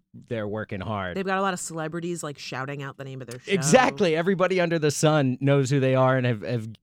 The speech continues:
Speaker 1: provided them a sound bite saying, "Well, when you're, when, you know, when I'm not taking over the world, I'm busy listening to Fanbro show." But, um, but not only do, not only that, and they cover all the fun comic book stuff, um, but they, uh,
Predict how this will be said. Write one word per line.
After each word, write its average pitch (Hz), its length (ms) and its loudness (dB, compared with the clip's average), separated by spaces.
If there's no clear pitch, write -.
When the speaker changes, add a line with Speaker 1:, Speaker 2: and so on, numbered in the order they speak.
Speaker 1:
provided 131 380 2
them 120 100 -2
a 113 60 -2
sound 127 280 0
bite 107 300 -2
saying, 107 380 -2
"Well, 113 240 -4
when 135 280 -4
you're, 165 220 2
when, 160 220 -2
you 156 160 -2
know, 120 100 -2
when 120 140 -4
I'm 127 100 -2
not 143 240 -2
taking 147 320 -2
over 139 160 2
the 135 80 0
world, 139 400 4
I'm 123 160 2
busy 120 240 2
listening 117 380 0
to 110 80 0
Fanbro 110 420 0
show." 98 380 -2
But, 107 260 -2
um, 113 360 0
but 175 200 4
not 202 260 0
only 262 240 2
do, 185 180 2
not 190 200 -4
only 185 200 0
that, 120 300 -2
and 139 140 0
they 143 60 0
cover 160 220 0
all 147 160 4
the 135 120 0
fun 127 260 -2
comic 117 320 -4
book 117 180 -6
stuff, 107 460 -4
um, 107 420 0
but 143 140 0
they, 143 240 4
uh, 139 240 2